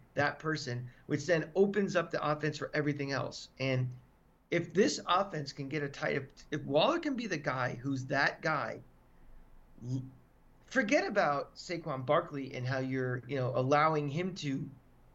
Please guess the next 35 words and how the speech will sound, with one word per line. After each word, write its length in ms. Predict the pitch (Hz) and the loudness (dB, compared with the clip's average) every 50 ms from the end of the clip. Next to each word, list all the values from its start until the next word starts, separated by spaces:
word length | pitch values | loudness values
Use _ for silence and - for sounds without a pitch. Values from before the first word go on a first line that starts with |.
| - | -8
have 200 | - 147 143 143 143 | -2 0 0 2 4
more 140 | 147 139 131 | 4 4 4
opportunities 580 | 135 135 - 147 127 127 151 147 143 135 127 131 | 4 2 0 -2 -2 -2 -2 -2 -2 -2 -4 -4
to 120 | - 143 | -4 -4
run 320 | 127 139 143 135 135 135 | 0 2 2 2 2 0
in 160 | 131 131 131 135 | 0 0 0 0
open 280 | 131 131 135 131 123 | 0 0 -2 -2 0
field 220 | 127 147 139 131 127 | 2 2 2 2 4
and 80 | 127 | 4
open 240 | 127 127 131 127 123 | 2 2 2 0 -2
space. 400 | 123 - - 123 123 123 120 - | -2 0 0 2 2 2 2 2
But, 380 | - 147 131 127 - - - - _ _ _ _ - - - - - - _ _ _ _ _ - | 4 4 4 4 4 2 -6 -16 _ _ _ _ -20 -20 -20 -20 -20 -20 _ _ _ _ _ -8
you 120 | - 147 143 | -2 -2 0
know, 180 | 135 127 127 - - _ _ _ _ _ - | 0 -2 -6 -10 -20 _ _ _ _ _ 0
is 240 | 185 226 254 233 208 180 | 0 2 2 2 4 6
the 140 | 208 214 | 6 6
need 640 | 202 196 190 196 214 226 247 247 233 202 165 147 - - - - | 6 6 6 6 6 6 4 2 0 0 -2 -4 -6 -12 -18 -8
for 480 | - 160 160 156 151 143 131 131 127 - | -2 0 4 4 6 6 6 4 2 0
an 120 | - 156 147 | 0 0 0
elite 420 | 143 139 135 151 165 160 143 - - - - _ - | 2 2 2 2 0 0 0 -4 -8 -18 -20 _ -12
wide 300 | - 131 135 139 139 131 | -4 0 2 2 2 2
receiver 460 | 131 131 127 127 - 143 135 131 131 131 | 0 -4 -4 -4 -4 -4 -4 -2 -2 -2
one 320 | 131 131 131 131 127 127 | 0 0 0 0 0 0
as, 220 | 120 127 123 123 127 - - | 0 0 -2 -2 -4 -8 -4
as 460 | - 139 135 135 143 139 135 127 131 | -2 -2 0 2 4 2 2 2 0
critical? 500 | - - - 127 123 120 - 127 113 113 - | -6 -2 -2 0 0 0 -2 -4 -4 -4 -4
'Cause 220 | - 127 117 120 | -2 -2 0 2
you 100 | 135 131 123 | 2 4 4
have 280 | 127 131 131 - - | 4 4 2 2 0
this 220 | 131 135 127 - 135 | -4 -4 -4 -2 0
monster 460 | 123 120 123 123 123 - 131 123 123 | 2 2 2 0 -2 -4 -4 -4 -4
over 120 | 123 - | -4 -6
the 120 | 117 - - | -8 -10 -8
middle. 260 | 117 110 101 101 101 | -8 -6 -8 -8 -8
So 340 | - - 135 131 127 127 | -4 0 2 2 2 2